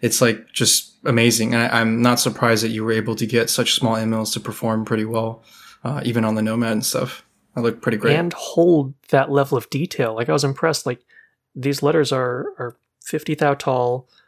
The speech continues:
Speaker 2: uh, ten thou deep, and, like, I didn't use, like, a bold text. It was just regular, like, uh, line width. So,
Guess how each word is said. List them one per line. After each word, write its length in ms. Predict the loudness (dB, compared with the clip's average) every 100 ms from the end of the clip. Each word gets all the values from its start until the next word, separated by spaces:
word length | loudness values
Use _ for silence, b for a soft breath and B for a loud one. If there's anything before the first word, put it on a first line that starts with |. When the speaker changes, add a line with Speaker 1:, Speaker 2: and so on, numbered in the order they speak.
| _ -6
Speaker 2:
uh, 180 | -4 -6 _ -4
ten 220 | -2 0
thou 180 | 0 -2
deep, 440 | -2 -4 -4 -6 b b b b _ -6
and, 500 | 0 0 -2 -8 -10 -6
like, 260 | -4 -4 -4 _ _ _ _ _ _ _ _ _ _
I 100 | 0
didn't 200 | 2 2
use, 260 | 0 0 0
like, 200 | 0 -4 _ _ -8 -4
a 80 |
bold 580 | -4 -2 0 0 0 -4
text. 420 | -2 -2 -2 0
It 60 | 2
was 100 | 2
just 200 | 0 -4
regular, 800 | -2 -2 2 2 4 2 0 -2 -8
like, 220 | -8 -8
uh, 120 | -6 -2
line 320 | 0 0 0
width. 340 | -4 -6 -10 -4
So, 400 | 0 2 0